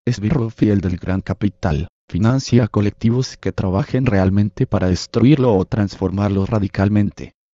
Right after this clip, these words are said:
¿Cómo es posible que no nos demos cuenta de que,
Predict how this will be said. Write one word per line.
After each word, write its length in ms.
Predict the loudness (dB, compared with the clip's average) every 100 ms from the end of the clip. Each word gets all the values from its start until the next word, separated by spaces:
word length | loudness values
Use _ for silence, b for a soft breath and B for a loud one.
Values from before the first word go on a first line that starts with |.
| _
¿Cómo 240 | 2 4 4
es 140 | 2
posible 500 | -2 -2 0 2 0
que 140 | 0
no 160 | -2 0
nos 180 | 0 0
demos 360 | -2 -2 -4
cuenta 400 | -4 -4 -2 -2
de 160 | -2 -4
que, 320 | -4 -4 -4